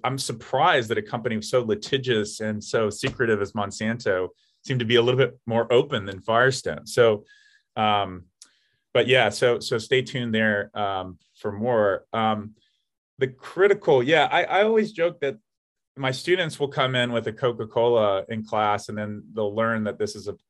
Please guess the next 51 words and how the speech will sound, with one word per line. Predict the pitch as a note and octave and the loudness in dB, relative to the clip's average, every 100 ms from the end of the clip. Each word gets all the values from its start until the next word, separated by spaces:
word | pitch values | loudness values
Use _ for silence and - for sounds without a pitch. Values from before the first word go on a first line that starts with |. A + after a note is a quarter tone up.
| _ - | _ -4
book, | A2 G#2 | -4 -6
you | G2 | -10
know, | G2 | -6
we'll | G#2 G#2 | -6 -4
read | A2 A2 | -4 -2
a | |
little | G2+ G#2 | -2 -2
bit | G2+ G2+ | -2 -2
of | F#2+ | -4
Citizen | A2 G2+ G2+ G2 | -8 -10 -12 -8
Coke | G#2 G2 | -6 -6
or | G2+ | -6
something, | G#2+ F#2+ G2+ G2 | -8 -6 -6 -6
and | G2 | -6
they'll | G2 | -6
say, | F#2+ G2+ F#2 - _ - | -2 0 0 -4 _ -6
oh, | - - | -2 0
and | D3+ | 0
they'll | C3+ | 0
put | C3 C3+ | 2 2
their | B2+ | 2
Coke | C#3 C3 | 2 2
away. | A2 G#2+ G2 F2+ - _ _ | 2 2 0 -2 -8 _ _
And, | B2 C3 C#3+ | -6 -2 0
and, | D#3 | 4
or | D3+ D#3 | 4 4
then | F3 | 2
they'll | F3 D#3 | 0 0
say, | - C#3 | 2 4
"I | C3+ | 4
don't | F3+ D#3 | 0 -2
drink | D#3+ C#3+ | -4 -2
Coke | D3+ C#3 C3 | 0 0 -2
anymore," | A2+ A2 G#2 G2 G2+ | -2 -4 -4 -2 -4
or | |
something | G2+ A#2+ A#2 | -2 -2 -2
like | A2 G#2 | -2 0
that. | A2 G#2+ G2+ | 2 2 2
And | A2 A2+ | 0 -2
then | A#2+ | -2
I | A2+ | -2
kinda | C3+ C#3+ | 0 0
wanna | B2+ | -2
say, | B2 | -4
"You're, | A#2+ B2 | -2 -2
I | C#3+ | -2
don't | F#3+ | -4
think | G3 | -6
you're | E3 | -6
getting | C3 C#3 B2+ G2 | 2 2 2 -2
it," | D2+ | -8